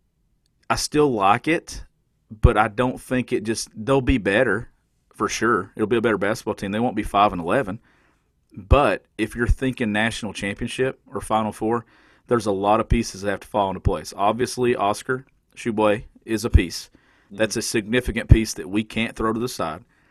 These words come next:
Speaker 1: Damian Collins coming in, if Isaiah Jackson does leave, then you kinda get that same production. Who knows? It, it, is his offensive skill set, does it end up being better? I don't know. But you get a
Speaker 2: Comparable.
Speaker 1: shot, you get a shot blocker, you get somebody to replace that.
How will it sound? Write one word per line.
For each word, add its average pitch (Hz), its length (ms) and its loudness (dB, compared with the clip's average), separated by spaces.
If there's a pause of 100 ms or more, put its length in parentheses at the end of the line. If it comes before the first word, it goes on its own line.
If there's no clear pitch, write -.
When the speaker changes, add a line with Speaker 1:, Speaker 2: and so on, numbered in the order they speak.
(720)
Speaker 1:
Damian 120 320 2
Collins 113 400 2
coming 113 300 -2
in, 113 200 -4
if 101 160 -8
Isaiah 107 300 2
Jackson 104 400 -2
does 104 240 0
leave, 104 300 -2
then 95 100 -8
you 95 80 -10
kinda 101 320 -4
get 95 220 -6
that 98 160 -2
same 107 280 -4
production. 107 600 -4
Who 120 120 0
knows? 113 400 -2
It, 95 320 -8 (240)
it, 107 220 -8
is 107 180 -8
his 110 140 -4
offensive 110 400 -2
skill 113 200 -6
set, 117 200 -6
does 92 160 -8
it 98 80 -10
end 104 140 -6
up 98 80 -10
being 101 180 -4
better? 101 280 -2
I 98 100 4
don't 110 200 -2
know. 98 240 -6 (380)
But 127 180 4
you 117 80 0
get 131 120 8
a 127 40 4
Speaker 2:
Comparable. 113 540 -4
Speaker 1:
shot, - 180 -20
you 113 140 -4
get 123 140 4
a 131 40 2
shot 113 320 2
blocker, 101 400 -2
you 104 140 -8
get 107 220 -2
somebody 110 300 0
to 113 40 2
replace 117 380 0
that. 90 280 -4